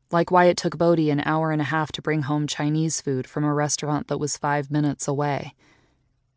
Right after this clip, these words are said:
My laptop chimed from its perch on the cardboard box that currently served as our coffee table. Someone had already read and responded to my newest blog post. I closed my eyes, listening to the rain pitter-patter on the roof.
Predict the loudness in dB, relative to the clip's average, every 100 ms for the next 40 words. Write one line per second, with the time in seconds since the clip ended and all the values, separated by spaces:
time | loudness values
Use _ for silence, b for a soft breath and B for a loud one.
0 | _ _ _ 4 6 8 6 4 0 0
1 | 0 -2 0 -2 -2 -4 -4 -4 -2 -2
2 | -2 -4 -4 -2 -2 0 -2 -2 0 0
3 | -2 -2 -4 0 0 2 0 0 0 -2
4 | -2 -2 -2 -2 -2 -4 -2 -4 -2 -4
5 | -6 _ _ _ _ _ -4 4 4 6
6 | 4 4 2 2 2 4 2 0 -2 -2
7 | -2 -2 -4 -4 -2 -2 -2 -4 -2 -2
8 | -2 -4 -6 -2 -4 -4 b b b b
9 | b _ _ -2 6 6 6 4 2 2
10 | 2 0 -2 -6 _ 0 4 4 2 -2
11 | -2 -2 0 0 -2 -2 -4 -4 -2 -4
12 | -4 -4 -2 -2 0 0 -2 -8